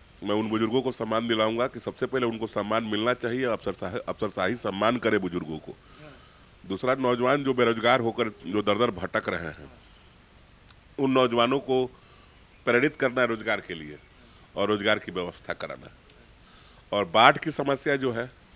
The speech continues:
हमेशा तरैया बाढ़ से जो त्राही त्राही हो जा रहा है,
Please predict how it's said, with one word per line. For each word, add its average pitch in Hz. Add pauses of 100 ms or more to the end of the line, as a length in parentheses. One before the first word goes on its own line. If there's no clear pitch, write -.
(600)
हमेशा 113
तरैया 123
बाढ़ 117
से 117 (560)
जो 117 (1120)
त्राही 120
त्राही 123
हो 131
जा 110
रहा 92
है, 87